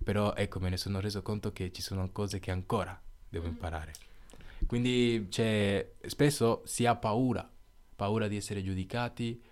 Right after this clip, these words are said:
Speaker 1: o paura perché tu credi di essere qualcuno, però tu guardi con gli occhi la realtà dove vivi, come vivi, quello che hai, e quello non è come la persona. Io mi vedo come un gippone, però non guido un gippone, no?
Speaker 2: Certo.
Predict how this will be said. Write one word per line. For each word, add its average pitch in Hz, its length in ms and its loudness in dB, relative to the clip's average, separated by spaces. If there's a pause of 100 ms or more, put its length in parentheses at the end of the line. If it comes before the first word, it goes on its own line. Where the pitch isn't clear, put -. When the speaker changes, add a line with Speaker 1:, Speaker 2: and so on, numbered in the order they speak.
(180)
Speaker 1:
o 98 220 2
paura 104 340 2
perché 95 240 -6
tu 107 120 -4
credi 107 280 -2
di 98 140 0
essere 98 280 -2
qualcuno, 127 720 2
però 101 260 2
tu 104 160 -2
guardi 98 320 0
con 98 160 -2
gli 92 120 2
occhi 110 400 -2 (220)
la 98 160 2
realtà 95 460 2
dove 90 240 -2
vivi, 92 480 0 (120)
come 92 260 0
vivi, 92 340 2
quello 95 220 -2
che 98 160 -4
hai, 98 340 0
e 95 240 0
quello 104 440 0 (100)
non 92 340 0
è 131 200 6 (260)
come 95 240 2
la 90 120 2
persona. 87 360 -4
Io 101 160 2
mi 92 100 -2
vedo 90 220 -2
come 90 300 -2
un 87 140 -4
gippone, 90 600 2 (320)
però 101 180 0
non 107 180 4
guido 117 220 8
un 90 80 2
gippone, 80 480 -2
no? 92 160 0
Speaker 2:
Certo. - 340 -8